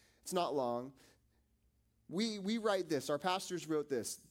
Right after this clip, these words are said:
"The Bible was written by human authors under the supernatural guidance of the Holy Spirit. It is the supreme source of truth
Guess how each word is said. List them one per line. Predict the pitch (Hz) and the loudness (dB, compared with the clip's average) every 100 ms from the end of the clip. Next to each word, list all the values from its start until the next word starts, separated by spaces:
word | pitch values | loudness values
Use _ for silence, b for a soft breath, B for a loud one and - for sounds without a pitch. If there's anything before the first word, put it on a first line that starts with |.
| _ - | _ -4
"The | |
Bible | 139 160 190 226 254 | 2 4 4 2 0
was | 262 180 | -2 0
written | 156 156 143 | 0 0 0
by | 156 143 | 2 2
human | 139 151 202 | 2 0 2
authors | 160 120 - 117 156 - - _ _ _ b _ | 2 2 0 -4 -4 -10 -14 _ _ _ b _
under | - 185 220 214 | 0 2 2 2
the | 165 | 0
supernatural | - - 185 190 233 233 170 170 - 185 | -2 -4 -4 -2 -2 2 2 2 -2 -4
guidance | 123 143 147 143 113 95 | 2 2 4 2 0 -2
of | 135 | -4
the | 131 | -2
Holy | 123 131 135 | 0 0 0
Spirit. | 135 - 107 104 - _ _ b b b b | -2 -4 -4 -4 -8 _ _ b b b b
It | 185 202 | 4 6
is | 208 | 4
the | 175 180 | 2 0
supreme | - 170 160 - 190 208 226 247 | 0 -2 -4 -2 2 2 2 2
source | 240 - 160 131 135 - | 0 0 2 2 0 -4
of | 131 120 | -6 -6
truth | - 180 135 107 - | -4 -2 0 -2 -10